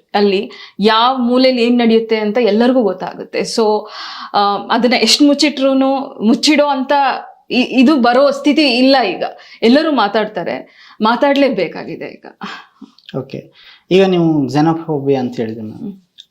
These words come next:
Speaker 2: ಈಗ ಒಂದು ದೇಶದವ್ರ ಮೇಲೆ ಅಥವಾ ಇನ್ನೊಂದು ದೇಶದವರ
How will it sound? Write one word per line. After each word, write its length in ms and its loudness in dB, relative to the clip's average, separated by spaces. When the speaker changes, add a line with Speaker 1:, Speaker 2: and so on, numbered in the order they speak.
Speaker 2:
ಈಗ 120 2
ಒಂದು 540 0
ದೇಶದವ್ರ 840 0
ಮೇಲೆ 460 0
ಅಥವಾ 180 -4
ಇನ್ನೊಂದು 280 0
ದೇಶದವರ 520 -4